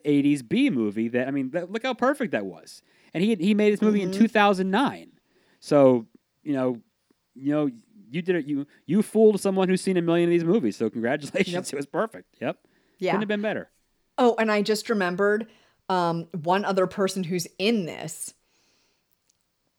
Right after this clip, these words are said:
Speaker 2: is
Speaker 1: Who's that?
Speaker 2: Lena, Lena Dunham,
Speaker 1: <sighs> Lena Dunham.
Speaker 2: who
Speaker 1: Why is that not
Speaker 2: wrote
Speaker 1: ringing a
Speaker 2: and
Speaker 1: bell?
Speaker 2: starred in Girls on H B O. I think it's on H B O.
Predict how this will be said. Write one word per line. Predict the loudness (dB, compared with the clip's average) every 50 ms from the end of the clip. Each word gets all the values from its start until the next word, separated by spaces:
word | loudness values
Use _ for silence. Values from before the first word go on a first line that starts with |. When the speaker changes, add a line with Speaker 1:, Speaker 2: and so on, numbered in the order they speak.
| _ _ 2
Speaker 2:
is | 2 2 2 0 -6
Speaker 1:
Who's | -6 -6 -4
that? | -4 -2 0
Speaker 2:
Lena, | 0 2 2 2 2 4 4 4 4 2 0 -6 _ _ _
Lena | -10 -8 -6 -4 -2 -2 -2 -2 0 0 0
Dunham, | 0 -2 0 -2 -2 -2 -2 -4 -6 -10 -12 -16 -18 -20 _ _ _ _
Speaker 1:
<sighs> | -20 -20 -20 -20 -20 _ _ _ -20
Lena | -20 -20 -20
Dunham. | -20 -20 -20 -20 -8 -2
Speaker 2:
who | -2 0 0
Speaker 1:
Why | 0 -2
is | 2
that | 4 6
not | 8
Speaker 2:
wrote | 8 8 6 2
Speaker 1:
ringing | 0 -4 -4 -2
a |
Speaker 2:
and | -2 -2 -2 -4
Speaker 1:
bell? | -6 -10
Speaker 2:
starred | -4 0 2 4 4 4 4 2
in | 2 -2 -4 -4 -6 -8
Girls | -4 0 2 2 4 2 2 0 -2 -6 -6 -6
on | -6 -6 -6 -6
H | -6 -8 -8 -8 -6
B | -4 -4 -4
O. | -4 -4 -6 -6
I | -6 -8
think | -6 -6 -6 -6
it's | -6 -6
on | -8 -8
H | -10 -12 -12 -10
B | -10 -8 -6
O. | -6 -6 -8